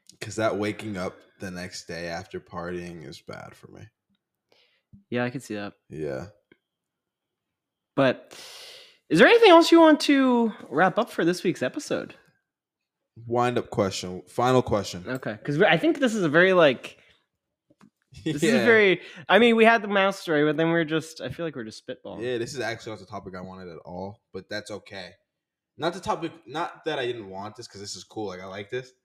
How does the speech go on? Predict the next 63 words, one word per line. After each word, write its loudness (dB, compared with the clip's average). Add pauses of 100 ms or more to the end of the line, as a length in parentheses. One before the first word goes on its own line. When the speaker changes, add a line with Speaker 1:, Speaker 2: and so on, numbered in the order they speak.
(280)
Speaker 1:
but -2
it's -4
not 2
what 2
I 0
had -6
planned -12
at -14
all, -18
Speaker 2:
<laughs> -6
Speaker 1:
so. -8 (420)
Speaker 2:
What 6
did 4
you 4
have 2
planned? -6
Speaker 1:
Um, -2 (640)
restaurants. -10
If -12
we -6
were 0
to -4
have -4
our -4
own -8
restaurants, -10
what -8
would -6
we -12
name -10
'em? -8
What -14
kinda -10
Speaker 2:
Oh, 10
yeah, 10
yeah, 10
yeah, 8
yeah. 6
Speaker 1:
<laughs> 2
Speaker 2:
That, 6
Speaker 1:
But 6
Speaker 2:
at 0
this 0
point, -2
that's -6
a -10
different -2
Speaker 1:
<laughs> -8
Yeah, -2
Speaker 2:
episode. -2
Speaker 1:
that's, 0
that's, 2
Speaker 2:
<laughs> -16
Speaker 1:
that's, -4
we -2
can't, -4
we -6
can't -10
wrap -10
that -14
in. -20
Speaker 2:
<laughs> 4
Yeah. -4